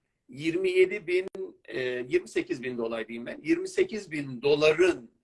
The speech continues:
altında, yirmi sekiz bin doların altında geliriniz varsa, hamileyseniz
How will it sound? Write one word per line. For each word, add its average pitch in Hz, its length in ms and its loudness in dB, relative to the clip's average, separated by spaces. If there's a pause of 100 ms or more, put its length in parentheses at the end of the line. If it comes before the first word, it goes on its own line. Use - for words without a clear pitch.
(160)
altında, 127 680 -4
yirmi 131 260 -12
sekiz 147 400 -6
bin 117 240 -6
doların 123 540 -2
altında 135 480 -2
geliriniz 113 680 -4
varsa, 123 600 -2 (500)
hamileyseniz 156 920 0